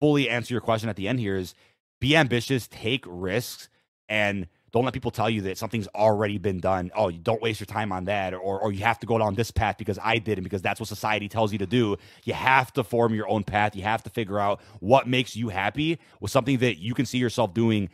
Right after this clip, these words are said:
day in and day out, regardless of the dollar amount. That's something you really have to think about because, like I said,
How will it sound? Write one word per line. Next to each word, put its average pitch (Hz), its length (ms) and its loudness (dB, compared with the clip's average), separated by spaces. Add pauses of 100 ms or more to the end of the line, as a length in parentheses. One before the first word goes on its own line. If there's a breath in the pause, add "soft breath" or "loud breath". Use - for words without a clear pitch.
(260 soft breath)
day 120 240 2
in 117 60 2
and 107 120 0
day 101 220 -2
out, 120 300 0 (180 soft breath)
regardless 113 540 4
of 113 180 2
the 101 80 -6
dollar 95 340 0
amount. 82 340 -8
That's 110 200 -2
something 123 240 -2
you 104 80 -2
really 113 200 -2
have 107 180 -2
to - 80 -20
think 101 180 -8
about 160 340 2
because, 104 460 0 (560 soft breath)
like 117 140 0
I 117 40 -2
said, 98 440 0